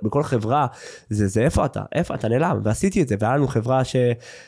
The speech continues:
שפתחנו בעבר של לניהול עמודי אינסטגרם, שנקראת, אה, קליק ברנד, וגם שם יצרנו תוצאות מטורפות, כאילו, ב-, בהכנסות, אבל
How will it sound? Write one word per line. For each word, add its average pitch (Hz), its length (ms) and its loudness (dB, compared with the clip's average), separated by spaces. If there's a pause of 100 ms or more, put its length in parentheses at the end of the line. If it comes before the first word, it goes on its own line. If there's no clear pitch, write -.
שפתחנו 143 480 0
בעבר 123 420 2
של 127 280 0
לניהול 107 440 2
עמודי 110 220 0
אינסטגרם, 135 580 0
שנקראת, 107 460 -2
אה, 104 60 0
קליק 120 220 0
ברנד, 139 420 2 (200)
וגם 120 280 0
שם 127 320 0
יצרנו 110 580 0
תוצאות 131 320 -2
מטורפות, 147 500 0
כאילו, 127 280 2
ב-, 107 160 2 (360)
בהכנסות, 113 560 0
אבל 117 280 2